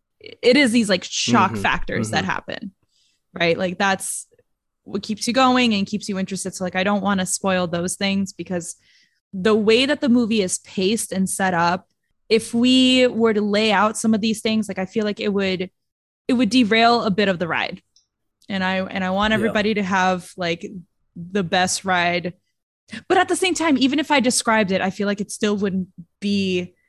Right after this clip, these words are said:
Speaker 1: like, watching it though. Like, it, it, okay, so where I'm coming from, from this is I've, this is the second time I've seen this movie. And albeit, like, I watched it, pff, I don't know, three years ago.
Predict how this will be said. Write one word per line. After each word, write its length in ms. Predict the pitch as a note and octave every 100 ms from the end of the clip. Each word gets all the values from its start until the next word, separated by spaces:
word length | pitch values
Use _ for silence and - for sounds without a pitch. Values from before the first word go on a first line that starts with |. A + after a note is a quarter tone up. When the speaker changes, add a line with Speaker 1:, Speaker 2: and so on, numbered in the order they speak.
| _ _ _ _ _ _ _ _ _ _
Speaker 1:
like, 160 | F#3+ F3
watching 600 | F3 F#3+ F3 F#3+ - G3
it 140 | F#3+ -
though. 80 | -
Like, 160 | G3
it, 220 | - A3 -
it, 140 | - - E4
okay, 200 | E4+ G#3+
so 400 | - C4 A#3+ A3 _ _ _ _ _ - - -
where 140 | C#4
I'm 80 | D4
coming 240 | C4+ A#3+
from, 160 | A3 F#3
from 160 | F#3+
this 180 | F#3 E3
is 180 | F3 - -
I've, 260 | G3 A#3 A3
this 180 | G3+ A#3
is 80 | A#3+
the 80 | A#3
second 240 | G#3+ F#3+
time 160 | F#3+ F3
I've 100 | E3
seen 160 | E3+
this 160 | E3+ G3
movie. 340 | - - - F#3+ _ _ _ _ _ _ _ _ _
And 560 | G#3 G#3 G3 F#3+ F#3+ - _ _ _ A3+
albeit, 320 | A#3 B3+ A#3+
like, 120 | G#3+
I 120 | G3
watched 400 | G#3 G#3 G#3 -
it, 280 | G#3+ G3+ - _ _ _ _ _ _ _
pff, 300 | - - - _ _ _
I 80 | F3+
don't 100 | E3+
know, 80 | E3+ _
three 440 | F#3+ F3 F#3+ G#3+
years 300 | A3+ A#3 A3+
ago. 440 | A3 A#3 A#3+ B3